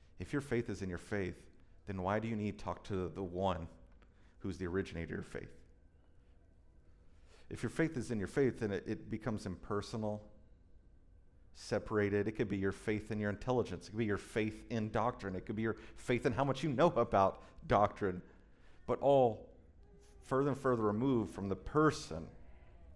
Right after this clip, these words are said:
the being, the God that prayer, uh, forces you to go to and actually commune with and talk to and relate to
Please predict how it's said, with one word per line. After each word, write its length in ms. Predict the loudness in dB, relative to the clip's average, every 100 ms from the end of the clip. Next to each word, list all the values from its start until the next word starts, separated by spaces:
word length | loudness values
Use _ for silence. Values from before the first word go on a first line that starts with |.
| -20 -20 -20 -20 -20 -18 -6
the 80 | -6
being, 640 | 0 4 4 4 0 -4 -10 -14 -20 -20 -20 -18 -18 -4
the 100 | -4
God 600 | 4 8 10 10 8 6
that 180 | 2 2
prayer, 480 | 6 8 10 8 4 -6 -18 -20 -18 0
uh, 200 | 4 4
forces 560 | 4 10 12 10 4 -2
you 60 | 0
to 80 |
go 340 | 2 8 10 10
to 180 | 8 4
and 80 |
actually 280 | 4 4 0
commune 680 | -2 -2 0 2 4 4 6
with 440 | 4 4 -6 -14 -18 -20 -20 -20 -20 -20 -20 -20 -20 -20 -18 -4
and 160 | -2 4
talk 400 | 10 12 10 4
to 260 | 2 4
and 120 | 6
relate 460 | 8 10 10 8 0
to 320 | -2 0 0